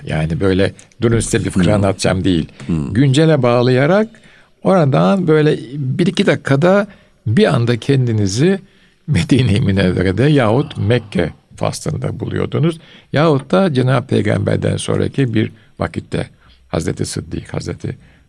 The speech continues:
Speaker 1: Ömer, e, Hazreti, e, Zinnureyn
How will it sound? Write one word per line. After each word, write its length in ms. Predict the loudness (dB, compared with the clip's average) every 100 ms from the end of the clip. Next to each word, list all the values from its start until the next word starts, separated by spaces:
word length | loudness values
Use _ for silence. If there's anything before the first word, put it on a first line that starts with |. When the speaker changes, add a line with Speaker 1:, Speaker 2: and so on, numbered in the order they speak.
| _
Speaker 1:
Ömer, 500 | -10 -8 -6 -8 -10 -12 _ _ _ _ _ _ _ _ _ _ _ _ _ -16
e, 40 |
Hazreti, 500 | -12 -8 -6 -6 -6
e, 840 | -6 -8 -14 -12 -12 -12 -12 -10 -4
Zinnureyn 680 | -4 -4 -6 -2 0 0